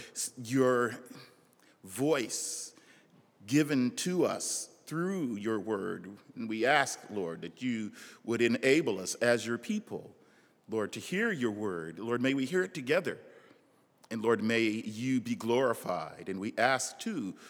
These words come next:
Father, that those who don't know you, that they too may hear your voice and know the great love that you have for them in Jesus Christ.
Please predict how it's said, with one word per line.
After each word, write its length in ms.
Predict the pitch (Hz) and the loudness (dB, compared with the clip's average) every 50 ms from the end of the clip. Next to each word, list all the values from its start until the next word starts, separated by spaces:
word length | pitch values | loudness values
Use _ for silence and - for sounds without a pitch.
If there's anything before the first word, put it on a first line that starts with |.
| - - | -20 -8
Father, 480 | - - 123 104 95 87 - 95 95 - - - - - _ _ _ _ _ _ _ _ _ _ _ _ _ _ _ _ _ _ _ _ - - - - - _ - | 0 2 4 4 4 2 -2 -6 -12 -12 -16 -20 -20 -20 _ _ _ _ _ _ _ _ _ _ _ _ _ _ _ _ _ _ _ _ -20 -20 -20 -20 -20 _ -8
that 140 | 98 95 - | -6 -4 0
those 240 | - 135 147 135 113 | 2 2 2 2 -2
who 60 | 123 | -2
don't 340 | 101 120 120 113 117 - 98 | 0 2 2 2 2 0 0
know 200 | 98 92 87 87 | 0 -2 -2 -4
you, 240 | 80 - - 85 - - - - - _ _ _ _ _ - | -6 -10 -14 -16 -18 -20 -20 -20 -20 _ _ _ _ _ -14
that 180 | - 87 87 - | -14 -12 -6 -2
they 160 | 113 120 117 | -2 -2 -2
too 320 | - - - 160 131 113 | -2 -4 -4 -2 -2 -2
may 160 | 104 95 90 87 | -2 -2 -6 -8
hear 520 | 85 - - 139 139 139 135 131 131 131 | -8 -6 -4 -2 -2 0 0 0 0 -2
your 420 | 127 - 107 107 110 113 110 110 | -4 -6 -6 -4 -2 -2 -2 -4
voice 680 | 101 - - 90 85 - - - - - - - - - - - _ _ _ _ _ _ _ _ _ _ _ _ _ _ _ _ _ _ _ _ _ - - - | -4 -8 -8 -8 -8 -8 -10 -14 -16 -18 -18 -18 -20 -20 -20 -20 _ _ _ _ _ _ _ _ _ _ _ _ _ _ _ _ _ _ _ _ _ -20 -18 -12
and 200 | 101 95 92 92 | -10 -8 -6 -2
know 260 | 104 104 107 110 110 | 0 2 2 2 2
the 80 | 104 - | 0 -6
great 320 | 85 101 104 110 110 107 | -4 0 2 2 2 2
love 320 | 107 107 107 101 95 90 82 | 0 0 0 0 0 -2 -4
that 200 | 92 90 - - | -8 -10 -10 -8
you 120 | 101 90 | -6 0
have 260 | 107 107 104 101 - | 2 2 2 2 0
for 120 | - 98 85 | -4 -6 -6
them 280 | 87 92 85 85 87 - - - - _ _ | -6 -6 -6 -6 -8 -12 -14 -20 -20 _ _
in 220 | - 110 107 104 90 | -4 -2 -2 -2 -2
Jesus 440 | - 107 110 107 95 - 90 87 | -2 -4 -2 -2 -4 -4 -6 -8
Christ. 600 | - - - 82 78 87 82 - - - - - | -8 -6 -6 -6 -6 -6 -10 -14 -16 -18 -18 -20